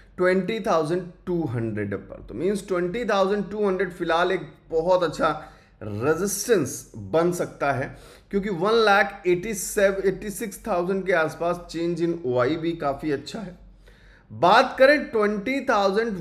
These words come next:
वन हंड्रेड फिफ्टी की, तो ट्वेंटी थाउजेंड वन हंड्रेड फिफ्टी को अगर आप देखेंगे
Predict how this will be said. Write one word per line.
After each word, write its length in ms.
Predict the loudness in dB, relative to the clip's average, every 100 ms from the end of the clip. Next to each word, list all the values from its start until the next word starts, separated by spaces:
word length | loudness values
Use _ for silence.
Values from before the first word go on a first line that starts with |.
| -4
वन 200 | -2 0
हंड्रेड 320 | -2 -2 -4
फिफ्टी 640 | -6 -12 -8 -8 -8 -8 -6
की, 220 | -6 -10
तो 120 | -12
ट्वेंटी 320 | -8 -6 -4
थाउजेंड 380 | 0 2 2 -2 -2
वन 220 | -2 0
हंड्रेड 280 | 0 2 0
फिफ्टी 360 | 0 -4 -4 0
को 120 | 2
अगर 160 | 2
आप 100 | 2
देखेंगे 400 | 2 -2 -2 -4